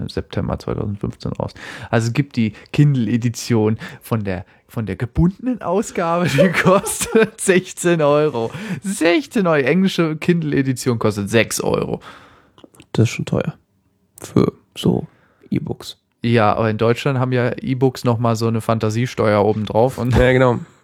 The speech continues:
Speaker 2: Das Papier, was wir dann nicht mitgeben konnten, das kostet extra.
Speaker 1: Sechzehn Euro. Boah.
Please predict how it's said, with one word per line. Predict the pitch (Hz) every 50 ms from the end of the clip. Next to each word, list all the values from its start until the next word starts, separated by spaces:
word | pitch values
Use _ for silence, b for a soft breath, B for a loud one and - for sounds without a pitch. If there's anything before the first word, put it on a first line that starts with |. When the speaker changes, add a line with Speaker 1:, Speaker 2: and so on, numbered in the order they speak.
| B B B B B B B B B B B B B B B
Speaker 2:
Das | - 156 - -
Papier, | - - - - - - 185 175 165
was | 135 135 - -
wir | 123
dann | 117 120 123
nicht | 123 123 - -
mitgeben | 120 - - - 113 117 123 127
konnten, | - - 117 120 - - - 151
das | 147 -
kostet | - 135 139 - - 147
extra. | - - - - - - - _ - - - - - _ _ _ B B B B B B B B B B B B B B _ _ _ _ _ _ _ _ -
Speaker 1:
Sechzehn | 151 - - 151 175 185 208 - - - - - - 170 160 170
Euro. | - 165 170 175 170 165 147 - - _ _ _ _ - - -
Boah. | - - - -